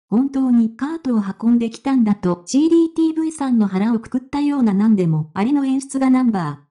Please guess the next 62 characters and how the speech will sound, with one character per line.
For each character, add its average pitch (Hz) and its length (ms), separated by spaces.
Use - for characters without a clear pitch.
ー、 - 40
愛 320 180
へ 277 60
の 226 140
愛 262 200
を 214 60
感 196 220
じ 185 140
て 170 280
嬉 262 240
し - 60
か 277 100
っ 277 140
た 214 100
で 185 120
す。 - 220
ブ 208 100
ロ 285 140
ー - 40
ユ 330 160
ア 330 60
カ 311 140
バ 233 160
ー 196 60
は、 175 240
セ 302 160
ク - 80
シ 294 160
ー 262 100
な 220 100
黒 214 220
マ 269 140
ニ 247 100
キ 190 160
ュ 175 60
ア 160 40
や 147 260
ミ 262 140
ス 277 100
ト 294 100
で 254 100
の 208 120
演 240 160
出 254 180
が 240 100
グ 254 100
ッ 269 40
と 196 100
き - 100
て 185 280
世 214 160
界 311 260
観 240 240
に 180 120
引 175 80
き 220 80
込 226 120
ま 226 120
れ 220 100
ま 208 140
し - 100
た。 151 240